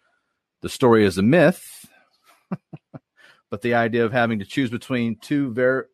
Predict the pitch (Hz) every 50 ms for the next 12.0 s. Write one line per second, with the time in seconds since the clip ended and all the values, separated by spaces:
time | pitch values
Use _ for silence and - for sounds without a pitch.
0 | _ _ - _ 117 131 131 120 117 - - - 151 170 190 185 156 151 139 -
1 | - 123 139 156 156 - - - 120 113 110 104 - - _ _ _ _ _ _
2 | _ - 123 127 123 101 107 104 107 123 156 190 208 196 165 98 - - 113 _
3 | _ _ _ _ - _ _ _ _ - - 107 95 - 123 - - 151 147 147
4 | 147 143 135 147 139 131 143 135 131 120 - - 139 131 123 - 127 117 123 120
5 | 113 110 104 - _ _ _ _ _ _ _ _ _ _ _ _ _ _ _ _
6 | _ _ _ _ _ _ - 92 95 104 120 113 113 113 110 110 117 - _ _
7 | _ _ _ _ _ _ - - - 139 143 160 151 - - 113 92 90 92 104
8 | - - - - _ _ _ _ _ _ _ _ _ _ _ _ _ _ - -
9 | 92 110 113 113 113 110 104 - _ _ _ 107 107 107 104 104 104 104 104 104
10 | - - _ - - - 135 135 131 147 143 135 131 104 98 101 107 104 87 95
11 | 117 123 143 160 160 147 107 104 98 90 85 82 78 80 90 98 - - - _